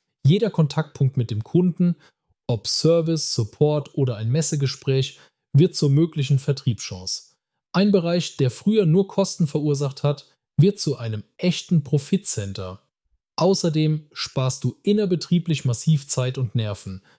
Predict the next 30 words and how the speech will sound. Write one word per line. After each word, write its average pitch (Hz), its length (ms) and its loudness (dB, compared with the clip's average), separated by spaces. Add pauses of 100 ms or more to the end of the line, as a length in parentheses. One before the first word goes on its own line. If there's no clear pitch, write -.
(400)
Frank 185 380 0
musste 165 240 2
niemanden 147 420 2
anrufen 170 640 0 (100)
oder 170 220 4
hinter 147 240 2
Vertrieb 160 600 0
und 160 300 2
Marketing 135 560 0
herlaufen. 117 640 -4 (400)
Alles 160 380 0
war 131 140 0
sofort 135 540 -2
da. 101 300 -4 (500)
Das 160 280 2
verhindert 139 420 2
Fehler 196 340 0
und 143 140 0
macht 131 240 -2
den 120 140 -2
Arbeitsalltag 139 760 -2
deutlich 131 400 -2
einfacher. 104 440 -8
Noch 165 360 2
wichtiger, 143 560 0 (320)
die 131 80 4
Kundenbindung 151 840 2
wird 127 180 0
viel 202 320 -2
stärker. 151 680 0